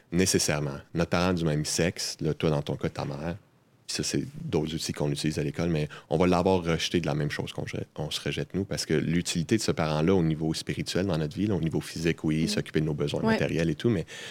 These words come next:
Speaker 1: au niveau spirituel, c'est de, de venir nous montrer comment je m'aime dans différents traits, puis de caractère, de personnalité, des attitudes, tu sais. Puis ce que je vais avoir rejeté chez ce parent-là, je le rejette en moi aussi.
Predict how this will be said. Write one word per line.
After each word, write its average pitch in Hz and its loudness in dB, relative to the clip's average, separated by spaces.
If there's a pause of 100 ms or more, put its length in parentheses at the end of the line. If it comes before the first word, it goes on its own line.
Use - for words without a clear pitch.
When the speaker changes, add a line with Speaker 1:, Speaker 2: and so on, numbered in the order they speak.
(140)
Speaker 1:
au - -2
niveau 85 4
spirituel, 95 2
c'est 87 2
de, 80 4
de 85 2
venir 87 4
nous 87 4
montrer 90 2 (320)
comment 95 4
je - 0
m'aime 95 6
dans 80 4
différents 78 2
traits, - -4 (360)
puis 85 2 (100)
de - -2
caractère, - -2
de 73 -2
personnalité, - -6
des - -6
attitudes, - -8
tu - -20
sais. - -12 (360)
Puis 80 -2
ce - -2
que 80 4
je 80 -4
vais 76 2
avoir 76 2
rejeté 92 2 (320)
chez - 0
ce 95 -2
parent-là, 78 0 (400)
je 80 0
le 71 2
rejette 73 -2
en 71 -2
moi 73 -4
aussi. - -8